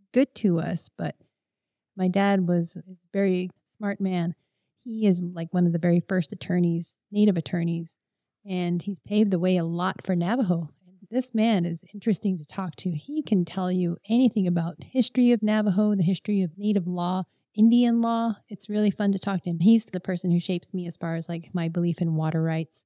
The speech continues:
environmental rights. Gosh, you can take it all the way back to the rights, Indian water rights,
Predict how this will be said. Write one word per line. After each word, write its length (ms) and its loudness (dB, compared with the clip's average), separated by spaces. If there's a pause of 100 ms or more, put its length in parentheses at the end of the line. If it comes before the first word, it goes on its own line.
(140)
environmental 720 4
rights. 420 -2 (320)
Gosh, 440 -4
you 80 -10 (140)
can 140 -6
take 200 -4
it 100 -4
all 160 0
the 60 0
way 120 4
back 300 -2
to 360 0 (480)
the 100 -4
rights, 500 -2
Indian 540 6
water 260 -8
rights, 400 -10